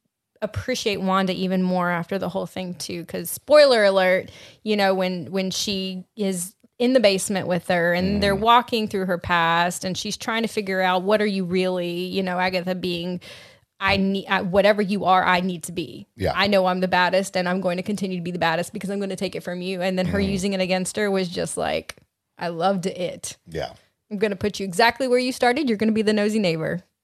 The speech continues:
Speaker 2: Yep.
Speaker 1: And I'm gonna be the Scarlet Witch." <laughs>
Speaker 2: So true. So true. All, all fantastic points. Uh, for myself,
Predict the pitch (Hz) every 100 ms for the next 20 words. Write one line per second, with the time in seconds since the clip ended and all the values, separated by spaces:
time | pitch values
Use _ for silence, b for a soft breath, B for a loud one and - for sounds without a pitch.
0 | _ 78 82 - 196 160 180 190 202 196
1 | - 190 208 190 - - - - 247 -
2 | 262 294 294 - _ _ _ _ _ _
3 | _ - - - 85 85 85 90 82 -
4 | - 92 80 90 90 78 98 104 92 92
5 | 107 92 - 95 87 95 90 - - -
6 | 92 87 78 - 95 90 90 B B B
7 | B - 110 131 147 - 139 127 113 107